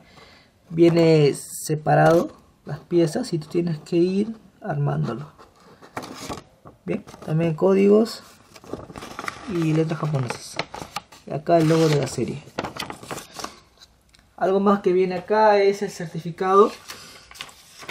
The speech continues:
que me dice que es auténtico, pero obvio que no es.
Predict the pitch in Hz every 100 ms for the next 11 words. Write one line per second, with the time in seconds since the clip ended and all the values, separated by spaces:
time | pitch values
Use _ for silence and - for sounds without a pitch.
0 | - - - - - - - - - -
1 | _ - - - - - - - - _
2 | - _ _ - - _ _ 160 151 160
3 | 185 185 175 165 165 160 - - - 151
4 | 147 165 175 180 - 185 143 131 127 143
5 | 160 143 139 143 147